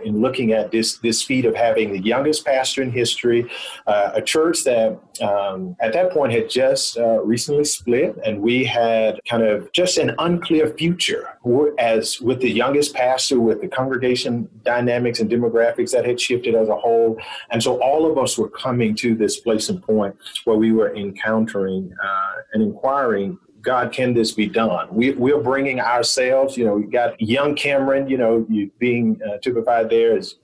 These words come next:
Joshua and the people who, who have a history and a heritage that they have received and brought about, but yet there's this amazing opportunity that is, is upon them.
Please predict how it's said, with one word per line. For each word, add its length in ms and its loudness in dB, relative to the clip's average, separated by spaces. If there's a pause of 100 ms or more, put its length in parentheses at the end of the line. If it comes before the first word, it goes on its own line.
Joshua 540 0
and 100 0
the 40 0
people 460 -2
who, 340 0 (360)
who 100 2
have 260 0
a 60 0
history 340 -2
and 80 0
a 40 -4
heritage 520 0
that 280 2
they 220 4
have 460 0
received 480 0
and 140 0
brought 180 2
about, 420 0
but 140 -2
yet 280 -2
there's 220 2
this 360 0
amazing 680 0
opportunity 680 0
that 180 2
is, 400 -4
is 340 -6
upon 420 -2
them. 260 -6